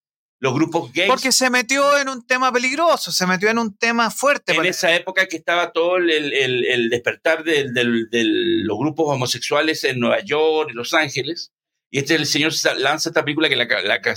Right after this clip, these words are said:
Speaker 1: la, la condenaron de ser homofo-, homofóbica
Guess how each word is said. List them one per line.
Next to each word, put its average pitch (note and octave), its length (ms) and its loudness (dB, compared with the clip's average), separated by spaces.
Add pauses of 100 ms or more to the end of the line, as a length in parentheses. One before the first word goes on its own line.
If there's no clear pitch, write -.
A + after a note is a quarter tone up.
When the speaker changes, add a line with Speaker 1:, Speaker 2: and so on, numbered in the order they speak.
(140)
Speaker 1:
la, G#2 320 0 (320)
la G2 960 -2 (440)
condenaron C3 600 0
de C3 140 0
ser C#3+ 260 0
homofo-, C#3+ 400 -2
homofóbica C#3 880 0